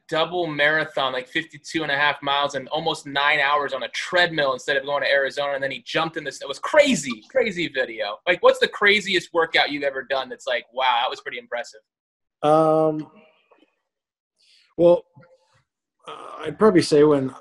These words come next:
Speaker 2: oh, I trained with my dad in the off season,
Speaker 1: Uh-huh.
Speaker 2: and, um, not, not necessarily the last couple of years, but, uh, you know, a few years ago, we, uh, we did a lot of boxing and, uh, fighting type, type of workouts,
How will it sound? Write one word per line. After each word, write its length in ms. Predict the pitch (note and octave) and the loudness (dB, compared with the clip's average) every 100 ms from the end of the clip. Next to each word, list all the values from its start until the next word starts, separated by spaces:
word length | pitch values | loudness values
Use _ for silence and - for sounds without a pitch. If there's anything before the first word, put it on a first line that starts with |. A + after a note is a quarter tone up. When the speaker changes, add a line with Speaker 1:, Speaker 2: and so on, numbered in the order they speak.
| - - | -20 -8
Speaker 2:
oh, 220 | D3 B2 C3+ | -4 -4 -2
I 100 | C3+ | -4
trained 460 | - - F3 F#3 | -4 -16 -4 -2
with 80 | F3+ | 0
my 120 | C#3+ | 0
dad 160 | B2+ C3+ | 0 0
in 60 | B2+ | -2
the 60 | |
off 180 | A#2 A#2+ | -4 -4
season, 340 | C#3+ C#3 D#3+ - C3+ | -2 0 -2 -4 -6
Speaker 1:
Uh-huh. 120 | C3 | -4
Speaker 2:
and, 260 | A#2+ A#2 A2+ | -4 -2 0
um, 400 | A2 A2+ A2 - _ _ _ _ _ _ _ _ - | 0 -2 -4 -10 _ _ _ _ _ _ _ _ 2
not, 260 | E3+ - | 2 4
not 220 | F#3 F#3+ | 0 0
necessarily 500 | E3 D#3+ D#3 F3 E3 | -2 -6 -4 2 2
the 60 | C#3+ | 2
last 260 | C3+ C3+ - | 0 -2 -4
couple 240 | C#3 D#3+ | -4 0
of 60 | D#3 | 2
years, 260 | D3+ D#3+ | 2 0
but, 160 | D3 C3 _ _ _ _ _ - | -2 -4 _ _ _ _ _ -20
uh, 220 | - - - D3 | -20 -20 -18 -8
you 100 | D3 | -2
know, 100 | D3 | 0
a 40 | C3 | 0
few 160 | F3 | 6
years 220 | E3 D#3+ D#3+ | 8 8 6
ago, 380 | C#3+ C3+ C3 B2 - _ C#3 | 6 6 6 2 -8 _ -2
we, 460 | C3+ C#3+ C#3 C#3 | 2 4 4 4
uh, 160 | C3 B2+ | 4 4
we 120 | C3 | 2
did 100 | D3 | 4
a 40 | |
lot 140 | C#3 C#3 | 4 4
of 100 | A#2 | 2
boxing 500 | A#2+ B2+ - B2 A2 _ - | -2 -2 -4 -6 -6 _ -10
and, 320 | B2 A#2 A#2 | -6 -4 -2
uh, 360 | A2+ A2 G#2+ G#2+ - | 0 0 -4 -8 -4
fighting 360 | C3+ B2+ B2+ A#2+ | 2 4 4 0
type, 280 | - A#2+ - _ _ _ _ _ _ _ | 2 0 0 _ _ _ _ _ _ _
type 180 | A2+ B2 | 0 2
of 80 | A#2 | 4
workouts, 580 | A#2 B2+ D3 D3 - | 4 4 4 2 0